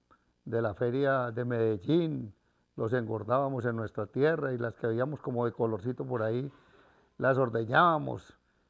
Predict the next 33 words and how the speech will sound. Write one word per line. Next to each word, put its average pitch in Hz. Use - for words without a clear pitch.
Y 131
a 123
través 135
de 170
esos 160
días 165
que 143
fuimos 139
viendo 143
este 135
cambio 156
tan, 113
tan 120
difícil, 139
y 131
estas 135
tierras 147
fueron 143
cogiendo 127
esos 135
costos -
y 113
fueron 127
gravándose 127
con, 113
con 120
unos 127
impuestos 131
grandes 135
de 131
valorizaciones, 113
de 123
todo, 139